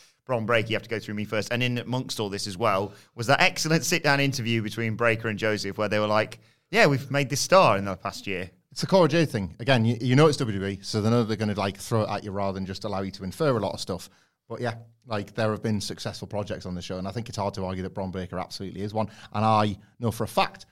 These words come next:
Speaker 2: that he wouldn't have been one on Black and Gold because he was a security guard standing, like, four times. So they didn't see anything in him then. Maybe it's because
Speaker 1: Well, they did
Speaker 2: maybe
Speaker 1: clar-
Speaker 2: it's because Triple H has got a lingering issue with, uh, his uncle. I don't know. I'm just gonna spitball,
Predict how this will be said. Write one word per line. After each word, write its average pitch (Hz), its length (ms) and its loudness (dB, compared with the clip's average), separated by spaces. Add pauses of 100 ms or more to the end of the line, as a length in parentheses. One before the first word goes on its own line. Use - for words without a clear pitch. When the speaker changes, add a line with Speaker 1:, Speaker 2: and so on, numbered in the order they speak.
(100)
Speaker 2:
that 113 80 -18
he 117 60 -8
wouldn't 185 180 -2
have 123 60 0
been 113 120 -2
one 110 180 0
on - 280 -16
Black - 180 -12
and 107 80 -8
Gold 113 300 -4 (160)
because 107 260 -6
he 101 80 -6
was 92 160 -8
a 92 40 -10
security 107 420 -2
guard 92 220 -4
standing, 92 260 -4
like, 92 160 -4
four 98 180 -4
times. 95 360 -8 (180)
So 98 240 -8
they 98 180 -4
didn't 117 260 -4
see 101 160 -4
anything 95 280 -4
in 95 80 -4
him 92 80 -6
then. 92 260 -6 (280)
Maybe 110 200 -4
it's - 120 -8
because 101 320 -10
Speaker 1:
Well, 131 80 -2
they 139 100 2
did 170 140 0
Speaker 2:
maybe 160 140 8
Speaker 1:
clar- 156 60 8
Speaker 2:
it's 147 100 4
because 156 180 2
Triple 135 260 0
H 113 80 0
has 104 100 -6
got 117 120 -2
a 107 40 -8
lingering 113 300 -4
issue 110 240 -6
with, 104 220 -6
uh, 110 180 -6
his 107 140 -8
uncle. 101 280 -8
I 120 140 0
don't 117 80 0
know. 113 160 0 (100)
I'm 123 120 2
just 107 100 -6
gonna 120 100 -6
spitball, 90 460 -8